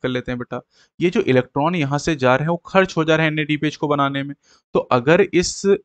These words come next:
जेड स्कीम को लगातार चलना है तो उसके लिए नए इलेक्ट्रॉन आने चाहिए। नए इलेक्ट्रॉन कहाँ से आएंगे? वाटर स्प्लिटिंग से आएंगे, ठीक है?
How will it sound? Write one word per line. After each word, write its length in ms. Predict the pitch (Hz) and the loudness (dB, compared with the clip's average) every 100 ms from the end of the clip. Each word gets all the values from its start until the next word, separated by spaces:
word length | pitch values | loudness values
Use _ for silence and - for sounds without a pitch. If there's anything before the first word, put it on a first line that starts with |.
| _ | _
जेड 200 | 135 135 | 0 2
स्कीम 300 | 131 - 131 | 0 0 -4
को 140 | 139 160 | -2 0
लगातार 460 | 135 123 120 131 139 | 2 2 0 -2 -2
चलना 340 | - 170 185 | -2 -2 0
है 80 | 185 | -2
तो 120 | 175 | 0
उसके 220 | 135 - 135 | -2 0 -2
लिए 80 | |
नए 140 | 127 127 | 2 2
इलेक्ट्रॉन 400 | 127 123 151 165 | 2 2 -2 0
आने 140 | 160 | -2
चाहिए। 280 | 156 160 160 160 _ - | -2 -2 -4 -8 _ -12
नए 180 | 123 131 | -2 2
इलेक्ट्रॉन 400 | 156 160 160 156 | 2 2 0 0
कहाँ 160 | 156 160 | 0 0
से 120 | 156 | -2
आएंगे? 160 | 165 | -2
वाटर 600 | 175 123 123 123 - 147 139 | -4 -2 0 0 0 0 0
स्प्लिटिंग 560 | - 127 123 - 135 | -2 -6 -6 -4 -6
से 240 | 127 - 127 | -6 -6 -4
आएंगे, 400 | 123 123 120 117 | -2 -4 -6 -6
ठीक 240 | - 131 | -6 -2
है? 120 | 185 | -2